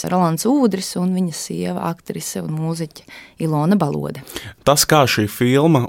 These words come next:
Speaker 2: un dažādi diezgan smagi temati s-, tiek savirpināti kopā, sastrādājoties, nu, būtībā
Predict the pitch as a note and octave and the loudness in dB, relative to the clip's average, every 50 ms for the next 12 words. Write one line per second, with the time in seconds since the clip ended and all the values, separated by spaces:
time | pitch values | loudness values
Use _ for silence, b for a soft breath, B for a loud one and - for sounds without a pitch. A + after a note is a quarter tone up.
0 | - A#2+ A2+ A2+ A2 G#2+ B2+ C3+ D3+ C#3 C3 A#2 G#2+ G2+ F#2+ G2 G2+ G2 G2 G#2 | 0 2 4 4 4 6 6 4 4 6 4 4 4 4 2 0 0 0 -2 -6
1 | - _ - A2+ G#2+ A#2+ A#2+ G#2+ A2 G2+ G2+ - - A#2 B2 B2+ A#2+ A2 G#2+ - | -6 _ -4 0 0 2 2 2 0 0 0 0 0 2 2 2 2 0 -2 -2
2 | - A#2 A#2 A2+ G#2+ F2+ - - G2 - - - - - - G#2+ G2+ G2+ - - | -2 -2 0 0 -2 -4 -6 -8 -8 -6 -6 -8 -6 -6 -4 -4 -4 -2 -4 -4
3 | - C#3 C3+ A#2+ A2+ - - - G2 G2+ G2+ G2+ G2 G2 - - - - C#3 C#3+ | -2 0 0 0 -2 -4 -4 -6 -6 -4 -2 -2 -4 -4 -6 -8 -6 -2 0 0
4 | F3 G#3 - B2 G#2+ G2+ G2 - C#3 C#3 - - A#2 G#2 G2 G#2 G#2+ A2 A2 G#2 | 0 0 0 0 0 0 2 0 0 0 0 0 2 2 2 2 2 2 2 2
5 | G2 G#2 G#2 - - - G#2+ - - - _ - B2 B2 B2+ B2 A2 A2+ A#2+ A#2+ | 2 0 -2 -2 -2 -2 -2 -4 -6 -12 _ -2 2 2 2 4 4 2 2 2
6 | - A2+ G#2 F#2+ G#2 G2+ F#2 | 2 0 2 4 4 2 2